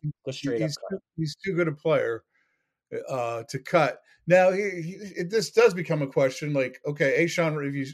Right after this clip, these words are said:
Speaker 1: you, you sign an A'Shawn Robinson, um, and, you know, A'Shawn Robinson has been a starter in this league, uh, as has, uh,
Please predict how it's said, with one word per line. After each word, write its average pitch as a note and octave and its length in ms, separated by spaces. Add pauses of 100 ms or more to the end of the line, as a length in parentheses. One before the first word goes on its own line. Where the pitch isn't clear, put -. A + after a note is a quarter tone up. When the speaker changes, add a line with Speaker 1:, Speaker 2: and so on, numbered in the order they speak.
Speaker 1:
you, C#3 280
you B2 140
sign D3+ 280
an D3 80
A'Shawn C#3+ 440
Robinson, E3 600 (920)
um, A#2 580 (720)
and, A#2 640
you C3+ 340
know, A#2 220
A'Shawn D3+ 380
Robinson D3+ 420
has A#2 120
been C3 160
a A2+ 60
starter D3+ 480
in A2+ 80
this G#2+ 240
league, G#2 260
uh, A2 140 (720)
as F3 200
has, C3 420 (420)
uh, A#2 440